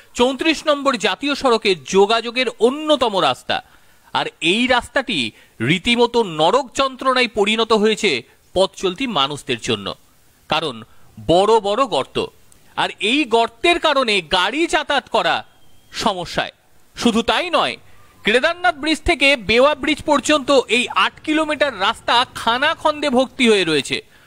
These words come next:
বিভিন্ন সময় বাড়ছে দুর্ঘটনা। বারংবার বিষয়টি জানানো হয়েছে প্রশাসনকে, কিন্তু কোনোভাবেই কোনো রকম ব্যবস্থা গ্রহণ করা হয়নি। ফলে পরিস্থিতি আরও খারাপ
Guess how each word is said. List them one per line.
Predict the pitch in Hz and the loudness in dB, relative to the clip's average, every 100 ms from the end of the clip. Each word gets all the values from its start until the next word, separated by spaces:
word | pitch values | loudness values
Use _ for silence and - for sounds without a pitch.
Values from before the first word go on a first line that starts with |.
| _ - | _ -4
বিভিন্ন | 139 208 233 226 | -2 0 0 0
সময় | 214 226 240 139 107 | 0 0 0 -2 -6
বাড়ছে | 120 165 - 208 180 - - | -4 -4 -2 -2 -2 -6 -18
দুর্ঘটনা। | 131 226 208 170 143 113 95 - - - - - - - | 0 0 2 -2 -2 -2 -4 -8 -20 -20 -20 -20 -20 -14
বারংবার | 139 196 294 392 359 339 | -2 0 2 0 0 0
বিষয়টি | 294 302 302 302 | -2 -2 -2 -2
জানানো | 240 269 427 349 | -2 -2 -2 -2
হয়েছে | 359 339 | -2 -2
প্রশাসনকে, | - 285 277 233 220 160 135 - - | 0 0 0 -2 -6 -4 -4 -4 -4
কিন্তু | 226 220 233 - | -4 -2 -6 2
কোনোভাবেই | 226 240 262 226 226 240 262 254 - | 4 6 4 4 0 0 -6 -6 2
কোনো | 254 302 359 339 | 4 6 4 4
রকম | 277 254 226 214 | 0 0 0 0
ব্যবস্থা | 185 180 196 - 202 196 - - | -2 -2 -4 0 0 0 -8 -10
গ্রহণ | 139 214 190 196 | 0 2 2 -4
করা | - 156 220 | 0 0 0
হয়নি। | 175 131 107 95 - - - | 0 -4 -4 -10 -14 -16 -4
ফলে | 180 151 104 - - - | -2 -2 -8 -14 -14 0
পরিস্থিতি | 180 208 - 208 214 208 - - | 0 0 -6 0 2 0 -4 -6
আরও | 165 185 233 294 | 0 2 2 0
খারাপ | - 254 240 | 0 -2 -2